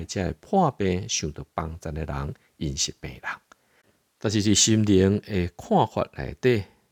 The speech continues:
恐惊这个高调去探访病人的人，其实因才是真正有病的。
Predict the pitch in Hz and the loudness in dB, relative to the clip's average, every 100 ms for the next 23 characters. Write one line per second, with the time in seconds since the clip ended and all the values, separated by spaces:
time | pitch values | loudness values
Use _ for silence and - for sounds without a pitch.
0 | - 139 165 117 98 101 - 98 92 85 | 2 4 4 2 2 0 0 0 0 0
1 | - 120 110 110 147 147 143 - 127 - | -2 0 0 0 2 2 0 -4 -8 -6
2 | - 202 143 113 113 120 - 90 78 69 | 0 0 0 0 -2 -2 -4 -4 -4 -6
3 | 73 76 76 69 80 120 - 76 - - | -4 -4 -2 -2 -4 -6 -10 -8 -6 -6
4 | - - 82 76 80 82 - 60 - 73 | -8 -8 -8 -4 -4 -6 -8 -8 -6 -6
5 | 69 - 64 - - 73 - 71 65 - | -4 -6 -6 -10 -12 -14 -12 -10 -10 -12
6 | 67 65 | -12 -12